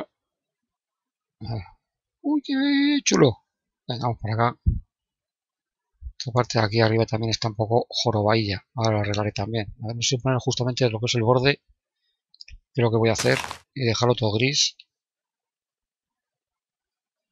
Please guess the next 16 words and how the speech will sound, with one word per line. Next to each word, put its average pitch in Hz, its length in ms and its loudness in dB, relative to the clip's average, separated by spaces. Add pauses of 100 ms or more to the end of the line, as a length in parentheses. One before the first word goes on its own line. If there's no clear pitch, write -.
A 123 60 -10 (120)
ver, 117 140 -4
a 113 100 -4
ver, 113 120 -2
a 117 40 -4
ver. 131 440 2 (3000)
Entonces, 117 200 -4
pues, 113 160 -4
si 117 40 -2
dejo 113 200 -2
toda 117 120 -2
esa 110 200 0 (120)
parte 117 300 -2
de 117 60 4
ahí 117 40 4
arriba. 123 480 4